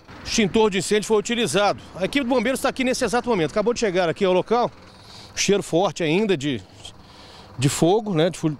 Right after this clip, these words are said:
e aqui o calor no local, né? E também para-brisas quebrado.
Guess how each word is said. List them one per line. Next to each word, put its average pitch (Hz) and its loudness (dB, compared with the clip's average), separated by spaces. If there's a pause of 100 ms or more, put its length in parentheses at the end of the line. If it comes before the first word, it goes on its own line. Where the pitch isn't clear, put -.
e 156 2
aqui 185 0 (680)
o 160 4
calor 160 2
no 151 2
local, 165 0
né? 202 -2 (260)
E 175 2
também 190 0 (280)
para-brisas 190 0
quebrado. 170 0